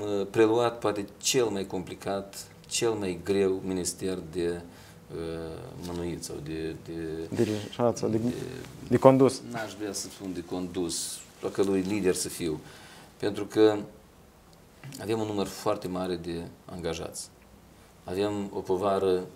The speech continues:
Speaker 1: grea, moștenită și mai ales această politizare care era pe punctul să ne ducă la, la o, la noi violențe ca cele din șapte aprilie. Știți foarte bine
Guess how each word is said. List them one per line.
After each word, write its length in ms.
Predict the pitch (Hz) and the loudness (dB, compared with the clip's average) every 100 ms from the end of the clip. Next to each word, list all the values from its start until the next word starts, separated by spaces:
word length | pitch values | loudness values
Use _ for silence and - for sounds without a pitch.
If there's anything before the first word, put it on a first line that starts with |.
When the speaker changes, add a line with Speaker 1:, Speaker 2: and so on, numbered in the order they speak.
| 92 | -6
Speaker 1:
grea, 440 | 87 104 95 - - - - - - - - - | 2 4 4 0 -14 -20 -20 -20 -20 -20 -20 -4
moștenită 720 | 95 - 92 92 98 95 - | -2 0 2 0 0 -4 -6
și 160 | - 98 | -4 -4
mai 180 | 92 90 | -4 -2
ales 340 | 95 98 - - - - - | 0 0 -2 -8 -20 -20 -14
această 480 | - 95 - - 87 - | -4 -2 -2 -2 -4 2
politizare 800 | 117 110 101 98 101 113 92 87 | 4 4 2 0 2 4 4 0
care 440 | 90 90 90 90 90 95 - - - - - - - 92 | 0 2 2 0 -4 -8 -14 -18 -18 -20 -20 -20 -14 -4
era 160 | 95 101 | 0 0
pe 140 | - | -2
punctul 360 | 92 104 98 98 | -6 -8 -8 -8
să 140 | - | -10
ne 60 | 95 | -8
ducă 300 | 90 92 92 | -8 -6 -4
la, 380 | 87 90 87 95 92 | -2 -4 -6 -10 -10
la 100 | 87 | -8
o, 320 | 87 87 85 90 - 90 92 - - - - - - - - - - - | -6 -6 -8 -10 -12 -14 -14 -16 -20 -20 -20 -20 -20 -20 -20 -20 -18 -8
la 80 | 87 | -2
noi 220 | 95 101 | 2 2
violențe 520 | 90 90 90 92 87 | 2 2 2 0 -2
ca 120 | 85 85 | -4 -4
cele 240 | 95 90 | 0 0
din 100 | 85 | 0
șapte 320 | - 90 - | -2 -4 -4
aprilie. 420 | - 92 87 78 | -6 -4 -4 -4
Știți 240 | - - - | -10 -10 -4
foarte 260 | 107 - | -2 -2
bine 260 | 87 104 98 | -2 -2 -2